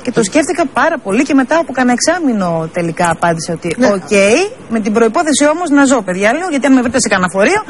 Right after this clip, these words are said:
Speaker 1: ε, να μπορώ να το διαλύσω το συμβόλαιο».
Speaker 2: Είσαι φορείο.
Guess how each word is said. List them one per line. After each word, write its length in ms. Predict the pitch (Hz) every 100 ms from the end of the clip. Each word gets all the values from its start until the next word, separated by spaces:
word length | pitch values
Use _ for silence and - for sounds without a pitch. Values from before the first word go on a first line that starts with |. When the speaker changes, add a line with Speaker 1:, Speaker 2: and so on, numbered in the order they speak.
| - -
Speaker 1:
ε, 80 | 247
να 120 | 240
μπορώ 260 | 214 247 269
να 140 | 233
το 80 | 196
διαλύσω 440 | 185 202 202 190
το 80 | 190
συμβόλαιο». 500 | 190 214 233 208 190
Speaker 2:
Είσαι 140 | 131 123
φορείο. 480 | 104 107 117 110